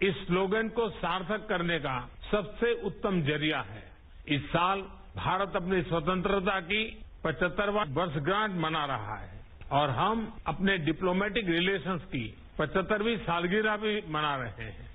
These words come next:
मुझे विश्वास है कि भारत की अगले पच्चीस सालों की विकास यात्रा में अमेरिका के साथ हमारी मित्रता एक अभिन्न अंग रहेगी।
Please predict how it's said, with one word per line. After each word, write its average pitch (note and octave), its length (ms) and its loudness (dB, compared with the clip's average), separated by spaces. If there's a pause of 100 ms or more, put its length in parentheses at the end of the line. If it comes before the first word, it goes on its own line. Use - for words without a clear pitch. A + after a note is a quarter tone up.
(160)
मुझे C#3+ 200 4
विश्वास D#3+ 560 2
है G3+ 320 -2 (120)
कि C#3 80 2
भारत D3+ 560 0
की G#3+ 80 2
अगले F#3 260 2
पच्चीस F#3 400 0
सालों E3+ 380 0
की E3 120 2
विकास D3 440 0
यात्रा D#3 380 0
में G#3 220 -2 (300)
अमेरिका F3 540 2
के D#3 160 0
साथ E3+ 300 2 (240)
हमारी D#3 340 2
मित्रता F#3+ 800 0 (120)
एक E3+ 240 0
अभिन्न G3 360 2
अंग G3+ 420 2
रहेगी। A2+ 540 -2